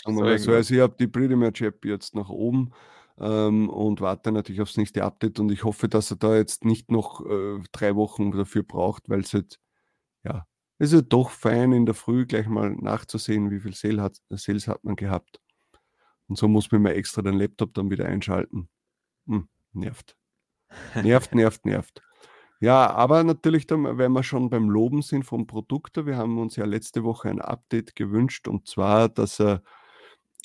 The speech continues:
Speaker 1: äh, anzeigt, wann das letzte Mal der Tag war,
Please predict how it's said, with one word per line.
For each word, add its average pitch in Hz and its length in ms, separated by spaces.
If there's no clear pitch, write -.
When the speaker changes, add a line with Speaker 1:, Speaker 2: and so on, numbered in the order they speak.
Speaker 1:
äh, 104 600
anzeigt, 120 1000
wann 117 500
das 113 320
letzte 117 400
Mal 107 240
der 98 180
Tag 101 420
war, 107 500